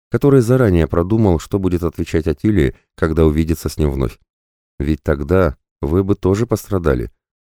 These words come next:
Но я всё это время ждал вас, чтобы сказать: не верьте глазам, когда видите, что моя внучка улыбается диктатору. Она вынуждена притворяться. Несмотря ни на что,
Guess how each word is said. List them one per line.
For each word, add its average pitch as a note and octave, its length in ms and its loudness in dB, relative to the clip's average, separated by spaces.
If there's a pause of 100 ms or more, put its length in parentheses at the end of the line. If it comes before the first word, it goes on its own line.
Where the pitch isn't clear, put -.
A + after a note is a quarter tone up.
(140)
Но D#2+ 100 2
я E2+ 180 4
всё E2 200 0
это D#2+ 200 2
время D#2+ 360 2
ждал F2 360 0
вас, D2 180 0
чтобы D2+ 340 -4
сказать: E2+ 520 -2 (160)
не C2+ 200 -2
верьте D2+ 320 -2
глазам, D#2+ 480 0 (260)
когда C#2+ 220 -2
видите, D#2 540 0
что - 220 -6
моя D2 220 2
внучка E2+ 380 -2
улыбается D2+ 560 0
диктатору. C#2 600 -4 (460)
Она A2+ 240 2
вынуждена G#2 540 2
притворяться. F2+ 600 -2 (480)
Несмотря E2+ 520 2
ни E2+ 80 2
на E2 120 2
что, F#2+ 340 -2